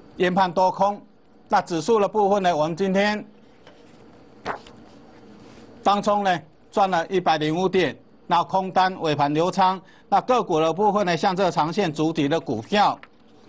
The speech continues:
这我一定会公布哈。重挫的时候，法人买这么多，你三年的底部大量出现了，它到底出现什么利多？那这一些为什么法人会买？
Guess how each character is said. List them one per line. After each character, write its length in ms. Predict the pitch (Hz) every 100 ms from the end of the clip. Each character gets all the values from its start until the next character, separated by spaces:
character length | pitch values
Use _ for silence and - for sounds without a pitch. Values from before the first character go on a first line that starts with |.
| - - - - - - - - - - -
这 140 | - 214
我 160 | 180
一 80 | 170
定 180 | 170 185
会 120 | 180
公 240 | 175 170
布 180 | 160 190
哈。 200 | 156 123 - - - -
重 220 | 240 196
挫 180 | 233 220
的 80 | 170
时 160 | 170
候， 160 | 180 170
法 200 | 156 131
人 120 | 170
买 200 | 175 139
这 120 | 196
么 80 | 165
多， 400 | 160 202 208 214 - - - - - - - - - - - - - - -
你 160 | - 175
三 320 | - 208 214
年 160 | 190 165
的 120 | 190
底 200 | 175 131
部 360 | 135 214 156 - - -
大 200 | - 190
量 180 | 190 175
出 180 | 190 196
现 240 | 233 214
了， 160 | 147 110 - -
它 120 | 196
到 160 | 190 196
底 120 | 156
出 200 | 139 190
现 160 | 185 175
什 120 | 139
么 120 | 143
利 160 | 180 156
多？ 340 | 185 190 190 - -
那 160 | 208
这 160 | 185 214
一 80 | 202
些 160 | 196
为 160 | 196 208
什 100 | 165
么 80 | 170
法 220 | 175 131
人 160 | 147 160
会 160 | 220
买？ 340 | 160 156 120